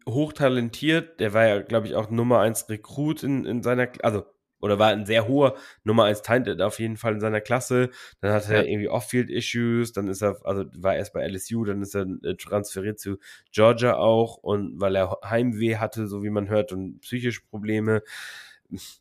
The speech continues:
Speaker 1: Ja,
Speaker 2: Mhm.
Speaker 1: ist zu, an diesem Zeitpunkt eine absolute Wildcard. Also da
Speaker 2: Ja.
Speaker 1: vermag ich gar nichts drüber zu sagen. Wenn der
Speaker 2: Ich
Speaker 1: eine gute Saison hat, dann wird der wahrscheinlich auch ein Erstrunden-Pick sein.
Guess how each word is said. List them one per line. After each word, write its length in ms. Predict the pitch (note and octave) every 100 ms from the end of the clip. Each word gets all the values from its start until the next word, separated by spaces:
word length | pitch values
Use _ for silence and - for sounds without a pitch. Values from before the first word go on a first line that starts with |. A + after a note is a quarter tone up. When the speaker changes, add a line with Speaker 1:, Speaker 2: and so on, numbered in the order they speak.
| _ _
Speaker 1:
Ja, 260 | B2 G2 G#2+
Speaker 2:
Mhm. 140 | A#2+ - -
Speaker 1:
ist 320 | G#2+ - _ _
zu, 200 | - A2
an 120 | G#2+ G#2
diesem 240 | A#2 A2
Zeitpunkt 520 | A2+ G#2+ A2+ A2 - _ _
eine 180 | F#2 - -
absolute 460 | - - G#2+ F#2+ F#2
Wildcard. 600 | F2 F2 - D#2+ D#2+ _
Also 200 | F#2 F#2
da 240 | G2+ G2+ G2 - -
Speaker 2:
Ja. 220 | G#2+ G#2+ -
Speaker 1:
vermag 360 | - G2 F#2+ F#2+
ich 120 | -
gar 160 | F#2
nichts 180 | F#2+ -
drüber 140 | F2 E2+
zu 160 | F2
sagen. 200 | D#2+ F2 F#2+
Wenn 320 | B2 C#3+ A2+
der 260 | A#2 G#2+
Speaker 2:
Ich 80 | -
Speaker 1:
eine 120 | G#2+ A2
gute 180 | G#2+
Saison 320 | G#2 G2 G2+ F2+
hat, 260 | - - _
dann 300 | F#2+ G2+ F#2
wird 160 | F2
der 240 | F#2+ D#2+ -
wahrscheinlich 300 | - A2 G2
auch 60 | G2+
ein 80 | D#2
Erstrunden-Pick 640 | F#2+ - - - D#2 -
sein. 200 | -